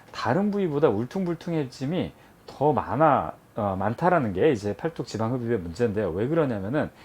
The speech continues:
이게 그 예를 들면은 허벅지의 둘레를 요 정도라고 생각하면, 그쵸? 요런 동그란 곡선이 그 단면으로 이렇게 보이겠죠? 근데 팔뚝은 한 요 정도밖에 안 되는 단면입니다. 그러니까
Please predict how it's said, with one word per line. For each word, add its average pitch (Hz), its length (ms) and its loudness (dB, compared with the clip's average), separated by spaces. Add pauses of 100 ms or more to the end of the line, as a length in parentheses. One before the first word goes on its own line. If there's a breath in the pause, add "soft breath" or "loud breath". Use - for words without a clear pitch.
(280 loud breath)
이게 151 320 0 (360 loud breath)
그 110 340 2 (140)
예를 139 200 2
들면은 139 420 2 (320 loud breath)
허벅지의 185 840 4
둘레를 131 420 6
요 98 100 2
정도라고 151 520 4
생각하면, 131 640 -2
그쵸? 127 280 2
요런 131 440 4 (160)
동그란 131 840 2
곡선이 127 720 0 (140)
그 92 200 -2
단면으로 120 520 4
이렇게 82 200 -4
보이겠죠? 117 580 2 (360 loud breath)
근데 175 320 4 (360 loud breath)
팔뚝은 220 380 0
한 190 140 2
요 110 80 4
정도밖에 180 480 4
안 95 140 0
되는 110 240 2
단면입니다. 80 580 -6
그러니까 127 400 4